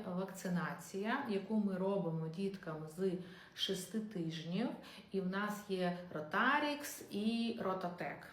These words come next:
Тому, коли до нас звертаються, а, маленькі пацієнти з батьками, ми завжди кажемо, що треба зробити вакцинацію проти ротавірусу, тому що, наприклад, на Ротарікс треба закінчити, е,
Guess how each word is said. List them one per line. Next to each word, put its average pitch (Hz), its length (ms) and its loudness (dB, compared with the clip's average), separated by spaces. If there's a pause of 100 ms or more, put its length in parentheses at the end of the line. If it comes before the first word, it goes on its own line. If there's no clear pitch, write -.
(120)
Тому, 214 300 2
коли 214 400 4
до 175 140 2
нас 190 260 2
звертаються, 170 920 0 (600)
а, 165 320 2
маленькі 180 480 4
пацієнти 233 840 2
з 196 40 0
батьками, 226 640 4
ми 185 120 6
завжди 185 480 2
кажемо, 208 440 2
що 208 140 -2
треба 196 520 2 (260)
зробити 180 460 2
вакцинацію 196 640 0
проти 180 240 -4
ротавірусу, 180 720 -2
тому 214 240 4
що, 208 440 2 (100)
наприклад, 190 580 0 (160)
на 185 160 0
Ротарікс 233 500 2
треба 202 420 2 (300)
закінчити, 185 920 0 (300)
е, 170 180 0